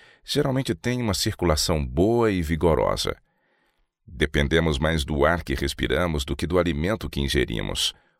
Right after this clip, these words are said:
Homens e mulheres, jovens e idosos que desejam saúde e que apreciariam a vida ativa, devem lembrar-se de que não poderão obter isso sem uma boa circulação.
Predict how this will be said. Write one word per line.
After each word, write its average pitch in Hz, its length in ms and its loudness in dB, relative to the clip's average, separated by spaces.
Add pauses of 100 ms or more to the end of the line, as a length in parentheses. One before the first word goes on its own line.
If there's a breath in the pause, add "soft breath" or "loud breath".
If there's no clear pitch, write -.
(180)
Homens 131 480 2
e 92 40 2
mulheres, 85 720 2
jovens 82 680 2
e 69 60 4
idosos 85 640 2
que 67 100 -8
desejam 71 460 2
saúde 67 640 0
e 62 140 -4
que 78 160 0
apreciariam 78 880 2
a 58 60 2
vida 71 340 2
ativa, 78 540 -2 (480 loud breath)
devem 110 400 4
lembrar-se 85 520 4
de 71 140 -4
que 85 180 -2
não 104 280 0
poderão 76 420 0
obter 73 380 0
isso 90 320 -2
sem 95 180 -2
uma 98 180 0
boa 82 360 2
circulação. 62 760 0